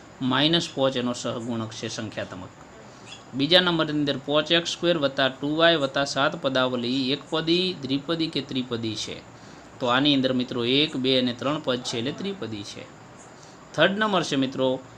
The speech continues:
પાંચ એ બીનો સ્ક્વેર, સેવન એ સ્ક્વેર બી માઇનસ પંદર એ સ્ક્વેર બી અને નાઇન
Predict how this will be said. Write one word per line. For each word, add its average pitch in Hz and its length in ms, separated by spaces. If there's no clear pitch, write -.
પાંચ 170 340
એ 143 160
બીનો 170 300
સ્ક્વેર, 170 460
સેવન 160 460
એ 156 120
સ્ક્વેર 170 380
બી 170 360
માઇનસ 139 760
પંદર 156 360
એ 143 200
સ્ક્વેર 165 380
બી 170 280
અને 135 180
નાઇન 139 400